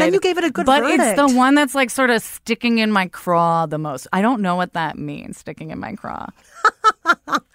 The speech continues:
Speaker 2: What is the craw?
Speaker 1: I don't know. Should we, let's take that back just
Speaker 2: Should we
Speaker 1: in
Speaker 2: look what a
Speaker 1: case.
Speaker 2: craw is? Let's look up a craw. I gotta look up a
Speaker 1: Stuck
Speaker 2: craw.
Speaker 1: in my craw.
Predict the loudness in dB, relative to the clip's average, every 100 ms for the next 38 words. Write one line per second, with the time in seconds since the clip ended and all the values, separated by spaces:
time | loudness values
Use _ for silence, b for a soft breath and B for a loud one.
0 | B B -8 -4 -6 -6 -10 -8 -8 -12
1 | -12 -4 0 0 -2 -6 -8 -10 -16 -12
2 | -6 -4 -4 -4 -2 -4 -2 -2 -2 -4
3 | -6 -2 2 2 0 -2 -2 -2 -2 -2
4 | -2 -4 -6 -6 -6 -2 -2 -2 -6 -4
5 | -4 -8 -12 _ _ _ _ -6 -2 -2
6 | -2 -6 -4 -2 -2 -4 -6 -4 -4 -6
7 | -8 _ _ _ -12 -12 -12